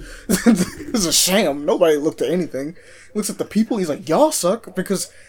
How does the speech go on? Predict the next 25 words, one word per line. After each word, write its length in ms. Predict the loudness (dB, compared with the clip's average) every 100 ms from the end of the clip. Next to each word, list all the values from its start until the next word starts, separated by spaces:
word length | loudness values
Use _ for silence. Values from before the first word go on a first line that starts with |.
| -20 -20 0
like, 260 | 0 0 -4
I've 300 | 0 0 0
literally 340 | 0 0 0
done 200 | -2 -2
nothing 260 | -2 -6 -6
this 160 | -6 -8
entire 320 | -10 -8 -8
time, 360 | -8 -8 -8 -8
and 120 | -10
apparently 540 | -6 -6 -6 -6 -12 -12 -16
because 420 | -14 -6 -2 -4 -4
I'm 320 | -2 -2 -2 -4
the 80 | -6
child 480 | -6 -4 -2 -2 -6
of, 160 | -8
like, 340 | -6 -6 -8 -20 -20 _ -20 -20 -2
a 140 | -2
murderer, 580 | 0 -2 -2 -2 -2 -6 -12 -8
I 160 | -4 -2
must 600 | -4 -6 -2 -2 -2 -6
be 120 | -4
a 100 | -4
problem, 540 | -2 -2 -2 -2 -8 -10 -18 -8
even 220 | -2 2
though 200 | 2 0